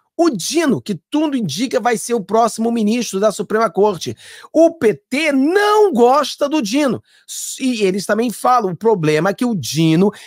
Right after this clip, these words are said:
ele tem lealdade ao Lula e não ao P T. Quando o Lula tiver alguma fo-, for uma carta fora do baralho,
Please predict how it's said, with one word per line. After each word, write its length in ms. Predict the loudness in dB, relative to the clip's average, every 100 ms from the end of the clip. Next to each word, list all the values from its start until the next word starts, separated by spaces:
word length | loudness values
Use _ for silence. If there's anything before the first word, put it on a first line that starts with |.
| -2
ele 240 | -2 0
tem 160 | -2 0
lealdade 800 | 2 2 2 2 0 0 -4 -8 -2
ao 320 | 2 2 2
Lula 500 | 4 6 4 2 -2 -8 -10
e 140 | -4
não 320 | 0 2 2 2
ao 160 | 0
P 200 | -2 -6
T. 360 | -4 0 0 0 -10 _
Quando 280 | 0 2 2
o 60 |
Lula 280 | 0 2 0
tiver 240 | 0 0
alguma 280 | 0 0 -4
fo-, 440 | -4 -12 -6 -6 -4
for 160 | -4
uma 200 | -2 -2
carta 420 | -4 -4 -4 -4 -8
fora 320 | -2 0 0
do 100 | 0
baralho, 560 | 0 2 2 0 -2